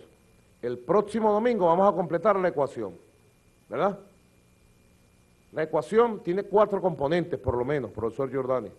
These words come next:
por lo menos cuatro. Cuatro actores. Para el gobierno del país, para la prosperidad política, económica y social del país, para su estabilidad. Cuatro.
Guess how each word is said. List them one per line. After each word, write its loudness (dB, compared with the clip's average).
por -4
lo 0
menos 0
cuatro. 0
Cuatro 4
actores. 0
Para 4
el 2
gobierno 2
del 0
país, -2
para -2
la -2
prosperidad -2
política, -2
económica 0
y -2
social -2
del 0
país, 0
para 4
su 0
estabilidad. -2
Cuatro. 4